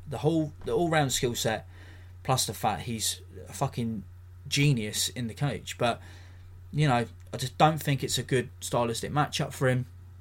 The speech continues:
If he wins, he's the greatest of all time without a shadow of a doubt. With a good performance and, you know, a close one, he can make that claim too. I think he's already up there in terms of, I think he's the greatest hundred and forty-five pounder now. I'm willing to say that,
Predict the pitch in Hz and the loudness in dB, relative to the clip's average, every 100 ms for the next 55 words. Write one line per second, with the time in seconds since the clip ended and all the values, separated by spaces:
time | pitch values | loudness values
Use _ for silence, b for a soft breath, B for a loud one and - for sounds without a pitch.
0 | - 185 233 320 302 370 151 160 - - | 4 6 8 6 10 10 8 2 -4 -2
1 | - - - 143 143 139 160 135 123 135 | -2 -6 -4 0 0 4 6 6 4 -2
2 | 123 143 127 117 107 90 120 110 98 101 | 0 2 2 4 0 0 0 -2 0 8
3 | 135 123 B B B 135 117 165 151 123 | 8 8 B B B -4 0 2 2 2
4 | - 156 131 175 - - - - 107 110 | 4 6 6 4 4 2 0 -6 -8 -6
5 | 101 110 101 92 - - 170 165 - 113 | -6 -4 -4 -8 -12 -4 0 2 2 2
6 | 151 143 131 123 113 127 123 127 - 123 | 2 0 -4 -2 0 0 0 -2 -2 -4
7 | 113 - 113 104 - - 135 123 147 123 | 0 2 2 0 -8 -10 -6 2 4 6
8 | 117 156 - 107 107 127 117 110 107 92 | 6 6 4 -4 -2 -2 -2 -2 -8 -8
9 | 85 107 160 127 104 110 120 98 - 113 | -6 -2 -2 -2 -4 -2 0 0 -2 -4
10 | 107 107 - 117 92 107 98 135 127 120 | -6 -6 -6 -6 -2 -2 -2 0 0 0
11 | 120 117 113 123 110 98 131 123 127 127 | 2 2 2 2 2 2 4 4 4 2